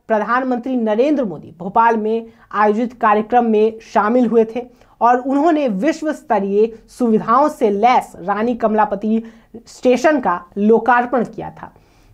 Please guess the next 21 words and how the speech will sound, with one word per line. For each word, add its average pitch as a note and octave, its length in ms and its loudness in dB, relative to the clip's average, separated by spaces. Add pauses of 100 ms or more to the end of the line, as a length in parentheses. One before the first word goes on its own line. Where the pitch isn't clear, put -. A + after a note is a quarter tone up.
बेहद A3+ 360 6
ही B3+ 200 2 (420)
दिलचस्प A3+ 560 2
होगा C4 200 4
यह B3 180 4
देखना A#3+ 380 0 (220)
कि G#3+ 60 -4
द्रौपदी G#3+ 480 0
मुर्मू A#3 360 0
पहली B3+ 400 0
बार G#3 240 0 (360)
मध्य G#3+ 260 0
प्रदेश A3 460 0 (100)
आएंगी, A3+ 420 -2 (120)
राष्ट्रपति F#3+ 640 -4 (100)
आएंगी A3 340 -2
पहली G#3+ 340 -4
बार A3 180 2
मध्य G3+ 220 -2
प्रदेश G#3+ 400 0
में A3+ 220 -2